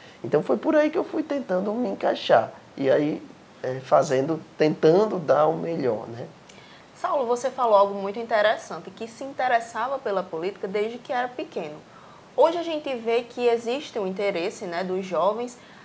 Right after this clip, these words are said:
Speaker 2: mas ainda é aquilo, eu não gosto de falar sobre política, É possível essa coisa de já nascer com essa vontade de falar sobre política?
Speaker 1: Eu acho que sim. E a partir do momento, Letícia, que você vê que política não é só partidos políticos, não é só eleição.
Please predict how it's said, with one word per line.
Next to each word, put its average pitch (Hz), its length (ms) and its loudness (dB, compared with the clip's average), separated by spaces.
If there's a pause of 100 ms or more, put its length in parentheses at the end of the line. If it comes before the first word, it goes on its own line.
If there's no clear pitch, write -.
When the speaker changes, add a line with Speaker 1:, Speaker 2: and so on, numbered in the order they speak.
Speaker 2:
mas 247 260 2
ainda 254 320 2
é 277 100 2
aquilo, 214 380 -2
eu 208 100 -2
não 285 140 -6
gosto 226 340 -2
de 220 120 -8
falar 208 340 0
sobre 202 320 -4
política, 208 500 -6 (540)
É 605 60 0
possível 240 500 -6
essa 208 240 2
coisa 202 260 -4
de 196 160 -10
já 226 220 -4
nascer 302 380 -6
com 226 80 -6
essa 226 180 -6
vontade 202 460 -6
de 226 160 -8
falar 254 420 -4
sobre 214 260 -8
política? 180 540 -8 (400)
Speaker 1:
Eu 370 140 -2
acho 311 180 -2
que 330 160 2
sim. 120 300 0
E 175 80 6
a 190 80 6
partir 196 320 0
do 240 100 -2
momento, 123 560 2
Letícia, 113 380 -4
que 143 160 -4
você 135 500 0
vê 135 480 2
que 127 220 -4 (160)
política 151 720 2
não 139 180 4
é 151 60 4
só 156 240 0
partidos 190 880 0
políticos, 123 760 -6
não 160 160 2
é 156 60 2
só 156 160 0
eleição. 139 560 2